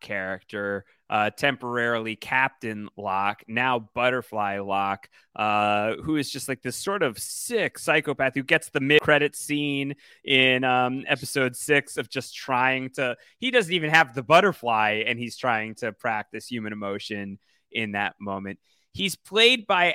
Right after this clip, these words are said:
actor Christopher Heyerdahl. Uh, Kevin, do you recognize this guy from anything?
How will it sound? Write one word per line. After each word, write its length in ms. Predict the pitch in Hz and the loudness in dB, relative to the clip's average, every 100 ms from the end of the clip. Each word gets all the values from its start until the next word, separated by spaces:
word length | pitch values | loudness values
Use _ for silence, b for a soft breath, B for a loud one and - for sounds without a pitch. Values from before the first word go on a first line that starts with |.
| 185 | 4
actor 540 | 175 180 - 175 165 - | 6 4 2 -4 -4 -4
Christopher 680 | - 233 - - 214 208 185 | -6 -6 -8 -2 2 2 2
Heyerdahl. 920 | 156 196 208 165 98 110 104 104 107 - | 4 6 6 4 2 0 2 4 2 2
Uh, 200 | 131 135 - | 2 2 2
Kevin, 240 | 202 185 | 0 0
do 60 | 180 | -6
you 120 | 180 | -6
recognize 640 | 160 180 220 220 226 226 - | -4 -4 -4 -2 0 0 -4
this 180 | 233 | -8
guy 280 | - 226 233 | 0 4 4
from 180 | 226 233 | 2 -2
anything? 500 | 240 240 247 254 | 0 -2 -2 -4